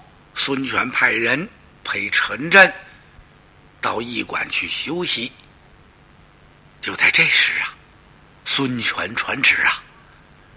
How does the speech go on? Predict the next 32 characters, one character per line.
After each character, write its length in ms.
到 140
武 320
昌 300
把 160
陆 280
逊 320
给 160
请 340
来 160
了。 120
请 280
陆 200
逊 280
干 200
嘛 160
呀？ 60
得 140
商 320
量 180
大 420
事 380
啊， 240
因 160
为 120
有 140
诸 240
葛 100
亮 180
的 100
书 260
信 340
在， 420